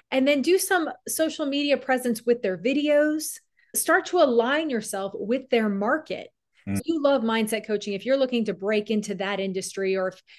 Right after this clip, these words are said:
Speaker 1: if you're looking to break into the I T field, look at the top I T companies, look at how they're branding, look at their color schemes, look at their marketing strategy. Do they have a funnel? What words are they saying? What are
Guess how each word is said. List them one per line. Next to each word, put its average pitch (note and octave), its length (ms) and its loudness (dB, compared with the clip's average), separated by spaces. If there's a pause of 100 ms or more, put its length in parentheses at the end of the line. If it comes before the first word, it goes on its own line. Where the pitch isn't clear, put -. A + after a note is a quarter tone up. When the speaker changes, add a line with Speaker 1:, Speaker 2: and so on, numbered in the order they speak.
(120)
Speaker 1:
if A3+ 120 2
you're D#4+ 180 4
looking E4 280 0
to D4+ 60 2
break C#4+ 220 4
into D#4 180 -4
the D4+ 120 2
I D4 100 2
T E4+ 440 -2
field, - 440 -8 (340)
look C4 240 0
at F4 80 0
the E4+ 80 -2
top D4 340 0 (100)
I C4+ 140 0
T E4 240 -6
companies, G3+ 480 -8
look C4 180 -4
at C4+ 80 -2
how C4 140 -4
they're A3+ 180 2
branding, G#3+ 640 -2
look A3 140 -4
at A#3+ 140 2
their G#3+ 100 0
color A#3+ 440 0
schemes, - 680 -12 (380)
look B3+ 140 4
at C#4+ 80 2
their B3 140 6
marketing G#3+ 600 2
strategy. F3 600 -6
Do F#3+ 120 -8
they A#3 120 4
have B3+ 160 0
a C4 40 -2
funnel? A#3 520 -2
What A#3+ 180 0 (100)
words A#3 460 2
are A3 80 0
they F#3+ 160 -2
saying? F3+ 600 -8 (400)
What C4 180 6
are D#4 240 2